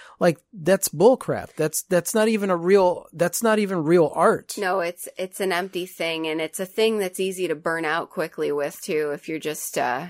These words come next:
Speaker 2: if you're just copying, emulating, whatever.
Speaker 1: Yeah.
Speaker 2: It's not coming from a genuine desire to create.
Speaker 1: Yeah, and how do you grow from there? Like, how, how do you, uh, like, and don't get me wrong, I understand, like,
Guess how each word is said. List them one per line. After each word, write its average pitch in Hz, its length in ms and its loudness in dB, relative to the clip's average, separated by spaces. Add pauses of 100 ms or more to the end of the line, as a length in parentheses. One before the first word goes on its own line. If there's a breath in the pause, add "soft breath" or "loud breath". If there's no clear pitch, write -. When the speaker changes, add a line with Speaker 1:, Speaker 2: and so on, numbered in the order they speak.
(100)
Speaker 2:
if - 120 -18
you're 160 120 -6
just - 340 -10 (220)
copying, 135 600 -2
emulating, 139 720 -2
whatever. 139 580 -2 (220)
Speaker 1:
Yeah. 190 200 4
Speaker 2:
It's 151 160 -4
not 170 200 0
coming 165 280 -4
from 160 200 -4
a 151 80 -4
genuine 160 540 -2
desire 156 400 -4
to 151 80 -6
create. 156 520 -2 (280 loud breath)
Speaker 1:
Yeah, 294 140 6
and 240 80 6
how 214 140 4
do 254 40 4
you 247 140 6
grow 175 380 6
from 139 280 0
there? 110 380 -6 (100)
Like, 151 220 4
how, 190 380 4
how 208 440 4
do 208 160 -4
you, 170 540 4
uh, 196 120 2 (120)
like, 190 360 4
and 214 140 0
don't 262 140 8
get 233 120 4
me 180 80 2
wrong, 135 300 0
I 165 180 4
understand, 135 520 0
like, 117 280 -4